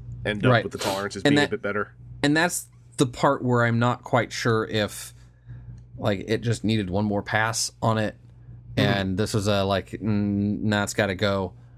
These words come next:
Speaker 2: or if there's something else going on, or if I just am missing something, there's some other little bit that needs to, like, you know, some weird hidden little double hinge or something that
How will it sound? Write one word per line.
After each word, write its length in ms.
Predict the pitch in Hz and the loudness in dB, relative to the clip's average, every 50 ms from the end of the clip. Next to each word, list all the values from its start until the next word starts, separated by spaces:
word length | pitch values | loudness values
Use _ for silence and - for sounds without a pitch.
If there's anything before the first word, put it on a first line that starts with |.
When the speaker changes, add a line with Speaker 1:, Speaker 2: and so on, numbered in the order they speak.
| - - - - | -20 -14 -6 0
Speaker 2:
or 200 | 113 110 110 104 | 2 2 2 2
if 100 | 101 - | 0 0
there's 220 | - 110 104 98 | 0 0 0 2
something 300 | - - 120 113 - 107 | 0 0 0 0 0 0
else 200 | 104 101 104 - | 0 2 0 0
going 240 | - - 107 101 98 | 0 0 2 2 2
on, 160 | 95 98 107 | 2 2 2
or 40 | 117 120 | 2 2
if 100 | 120 165 | 4 4
I 100 | 160 175 | 2 2
just 320 | 175 185 165 - - - | 2 2 0 0 0 0
am 360 | 135 135 131 120 110 110 107 | 2 2 4 4 4 4 4
missing 420 | 113 123 127 123 - 131 113 107 101 | 4 4 4 2 2 0 0 0 0
something, 560 | - - 127 113 101 - - 117 107 87 98 | 0 2 2 2 0 2 0 0 0 0 0
there's 260 | 107 110 107 101 - | 0 2 2 2 0
some 240 | - - 120 117 113 - | 2 2 2 2 2 2
other 280 | 107 113 110 113 107 | 2 2 2 2 2
little 300 | 101 107 107 104 92 95 - - - - | 2 2 2 0 0 -4 -8 -14 -4 0
bit 240 | - 110 107 104 - - - | 2 2 2 0 -6 -10 -6
that 200 | 101 101 101 - | -2 -2 -2 0
needs 280 | 104 107 101 92 - - | 0 0 0 0 -2 -4
to, 120 | - - 101 | -2 0 0
like, 300 | 95 101 98 98 - - - - - - - - - - - - - - - - - - | 2 2 0 0 -2 -8 -18 -20 -20 -20 -20 -18 -16 -14 -14 -14 -14 -14 -14 -12 -10 -6
you 180 | - 101 107 104 | -4 -2 0 0
know, 60 | 92 | 0
some 240 | - - 135 123 110 | 2 2 2 2 4
weird 420 | 110 110 110 107 107 98 90 90 92 | 2 2 2 2 2 0 -2 -2 0
hidden 340 | 92 104 107 101 104 104 | 2 2 2 2 0 0
little 220 | 104 110 107 104 98 | 0 2 2 0 0
double 300 | 90 104 101 98 95 95 | 0 0 0 0 0 0
hinge 360 | 101 101 95 90 90 87 92 | 0 0 0 0 -2 -2 -2
or 80 | 90 85 | -4 -4
something 360 | - 98 90 - - 90 90 | -2 -4 -4 -2 -2 -2 -2
that 160 | 87 87 82 | -2 -2 -4